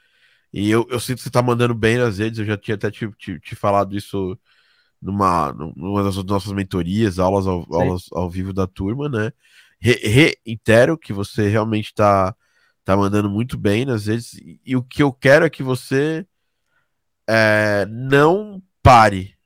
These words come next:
Speaker 1: entendeu?
Speaker 2: Não, isso aí não vai acontecer, não.
Speaker 1: Porque a
Speaker 2: <laughs>
Speaker 1: consistência, velho, ela sempre é premiada.
Speaker 2: É, isso não vai
Speaker 1: Entendeu?
Speaker 2: acontecer não, porque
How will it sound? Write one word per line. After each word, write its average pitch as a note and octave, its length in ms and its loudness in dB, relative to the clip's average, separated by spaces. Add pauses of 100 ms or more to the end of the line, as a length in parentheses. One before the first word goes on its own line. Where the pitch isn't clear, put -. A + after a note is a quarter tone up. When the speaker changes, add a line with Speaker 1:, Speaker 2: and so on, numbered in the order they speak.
(640)
Speaker 1:
entendeu? G2+ 460 -2
Speaker 2:
Não, D#3+ 60 2
isso D3+ 160 -4
aí E3 80 -2
não F#3+ 100 -6
vai F3+ 100 0
acontecer, F3+ 300 -2
não. D#3+ 80 2
Speaker 1:
Porque D3 340 2
a A#2 140 2
Speaker 2:
<laughs> - 20 0
Speaker 1:
consistência, D#3+ 1200 -4
velho, G#2+ 380 -2
ela A2+ 140 -2
sempre F3 400 -10
é - 40 -4
premiada. A2 720 -4 (1000)
Speaker 2:
É, B2 380 2
isso D#3 200 -2
não F#3 100 0
vai F#3 80 8
Speaker 1:
Entendeu? F#3+ 160 4
Speaker 2:
acontecer F3 240 -2
não, C#3 220 -2
porque C3+ 640 0